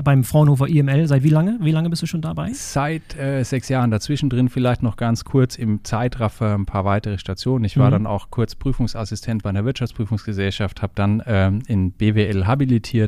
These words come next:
Speaker 2: war Unternehmensberater, war an der Business School in unterschiedlichsten Themenbereichen und bin dann zweitausenddreizehn nach Dortmund gekommen, in eine Bierstadt,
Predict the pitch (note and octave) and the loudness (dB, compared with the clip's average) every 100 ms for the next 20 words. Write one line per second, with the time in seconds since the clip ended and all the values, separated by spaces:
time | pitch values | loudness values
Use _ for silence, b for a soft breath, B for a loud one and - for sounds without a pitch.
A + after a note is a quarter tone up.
0 | A2 G2 G#2 G2+ A2 A#2+ - G2+ G2+ G#2 | 0 -2 0 0 2 0 0 0 0 0
1 | F#2+ G2 F#2+ F2+ B2 A#2+ - - A2 G#2 | -2 0 -2 -2 -2 -2 -4 -2 0 0
2 | B B B - A#2 D#3+ D3 - C3+ A#2 | B B B -2 -2 0 -2 -4 -4 -2
3 | A#2 A#2+ C3 B2 A#2 A#2 A#2 G#2 A2 G#2 | -2 2 2 2 2 2 0 0 0 2
4 | G#2+ B2+ B B B - A2+ A2+ G2+ F#2+ | 4 4 B B B -2 0 0 -2 0
5 | G2 G#2+ A2+ F#2+ G#2 B2 C#3 A#2+ A2 - | 0 0 -2 -2 0 -2 -2 -6 -6 -2
6 | A#2 A2+ B B B A#2 A#2+ A2 - B2 | 2 2 B B B -2 2 2 4 2
7 | C#3+ - D#3+ D#3+ | 2 0 -2 -4